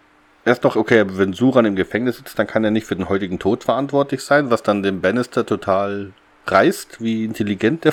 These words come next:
Van Dusen ist. Und dann kommen wir zum zweiten Opfer. Das zweite Opfer wurde einwandfrei als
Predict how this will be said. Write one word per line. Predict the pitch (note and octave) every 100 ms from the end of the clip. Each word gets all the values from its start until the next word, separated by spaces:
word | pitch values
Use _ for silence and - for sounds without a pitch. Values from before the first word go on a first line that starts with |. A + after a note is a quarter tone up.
| -
Van | E3
Dusen | D3 G3 F#3 F3 F#3+
ist. | - - - - - - - - - - - - B3+ -
Und | B2
dann | D3 G3+
kommen | G3+
wir | F#3+
zum | F3+ E3+
zweiten | A#2+ A2 - -
Opfer. | C#2+ - D2
Das | D#2+ -
zweite | - G#2 C3 C#3+ B2+
Opfer | C#3 C#3 A#2+
wurde | A#2 - G2+
einwandfrei | B2+ D#3+ D3 C3 - - A#2 B2
als | G2+